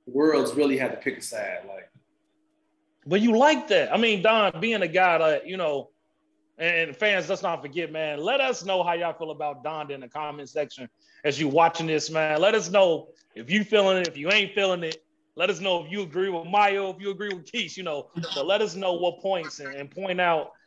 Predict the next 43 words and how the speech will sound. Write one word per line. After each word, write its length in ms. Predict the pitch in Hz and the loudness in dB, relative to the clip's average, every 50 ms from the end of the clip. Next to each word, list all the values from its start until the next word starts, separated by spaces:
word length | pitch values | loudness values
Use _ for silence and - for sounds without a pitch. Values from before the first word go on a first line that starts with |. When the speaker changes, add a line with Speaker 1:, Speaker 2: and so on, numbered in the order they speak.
| _ - | _ -10
Speaker 2:
and 120 | 123 143 | -8 -6
we 80 | 170 190 | -2 0
gonna 180 | 202 180 165 156 | 0 0 0 0
go 320 | 156 180 190 190 185 180 | 0 2 2 2 2 0
ahead 500 | 170 165 170 180 175 175 165 160 156 143 - _ _ _ _ _ - | -2 -2 -4 -4 -2 0 0 0 0 -2 -6 _ _ _ _ _ -14
and 80 | 127 143 | -4 0
we 80 | 165 | 2
gonna 140 | 180 185 170 | 2 2 0
pick 240 | - - 196 185 190 | 0 -2 -4 -4 -2
the 60 | - 131 | -8 -8
best 500 | 123 113 147 170 180 180 - - - - | -4 -2 2 2 2 0 -2 -12 -10 -4
take 280 | - 208 190 185 - | -2 -2 -2 -4 -6
in 100 | 151 151 | -12 -10
the 80 | 147 135 | -10 -10
comments. 680 | 131 - - 185 185 190 185 185 180 170 - - - _ _ _ _ _ - 120 | -10 -6 -4 -2 -2 -2 -2 -2 -4 -4 -6 -12 -18 _ _ _ _ _ -14 -10
We 120 | 117 139 143 | -8 -6 -2
might 260 | 160 160 160 160 156 | 0 2 2 2 2
got 180 | 160 151 143 | 2 2 2
something 240 | - - 170 151 147 | 0 -4 -8 -8 -8
for 160 | - - 135 | -4 -4 -4
y'all, 240 | - 147 151 131 110 | -2 -2 -2 -4 -4
but 140 | 104 120 113 | -6 -10 -12
you 60 | - 135 | -4 -2
gotta 140 | 147 123 | -2 -2
be 120 | 123 127 131 | -2 -6 -12
following 380 | _ - 160 170 175 170 170 | _ -4 -2 -2 -2 -2 -4
our 100 | 165 165 | -4 -6
Instagram, 580 | 160 151 147 - 139 127 131 139 135 135 131 120 _ _ _ _ _ _ | -6 -8 -12 -14 -16 -14 -12 -10 -10 -10 -12 -14 _ _ _ _ _ _
you 100 | - 110 | -16 0
gotta 180 | 117 143 143 139 | 2 2 2 2
be 100 | 143 147 | 0 -2
following 360 | 135 - 147 147 143 139 135 | 0 2 2 2 2 0 -2
our 120 | 131 131 127 | -4 -6 -6
TikTok, 540 | - 135 117 - - _ - 107 104 101 - - _ _ _ | -6 -10 -12 -12 -14 _ -10 -10 -10 -10 -14 -20 _ _ _
and 80 | - 104 | -14 -10
you 60 | 104 | -4
gotta 160 | 107 127 120 117 | -4 -4 -4 -2
be 180 | 123 117 110 | -6 -8 -8
subscribed 500 | 104 - 113 110 - - 120 113 107 - | -8 -12 -14 -12 -8 -8 -6 -6 -8 -8
to 80 | - 117 | -8 -8
our 160 | 107 104 104 | -6 -6 -8
YouTube 420 | 98 104 104 95 - 101 95 90 _ | -8 -10 -12 -10 -10 -12 -12 -12 _
channel. 340 | - 117 101 90 85 82 | -14 -12 -12 -12 -14 -18